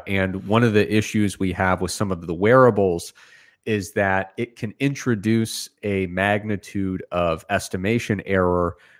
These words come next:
that we're not particularly comfortable with and can be difficult to predict on our end because it's not our technology. Uh, and so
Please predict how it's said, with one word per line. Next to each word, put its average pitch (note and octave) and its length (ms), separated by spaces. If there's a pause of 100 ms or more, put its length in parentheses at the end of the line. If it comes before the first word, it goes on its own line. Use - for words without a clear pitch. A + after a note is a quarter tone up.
(100)
that F#2 200
we're F#2 120
not G#2+ 300
particularly G2+ 920
comfortable C3 560
with C#3 300
and G2+ 160
can G2 180
be F#2+ 120
difficult G#2 640
to F#2 220
predict F2 760 (220)
on F#2 220
our G2+ 360
end B1+ 320
because E2 500 (320)
it's - 200
not F#2 200
our F2 140
technology. F#2 920 (400)
Uh, F#2 260
and G#2 160
so G2+ 440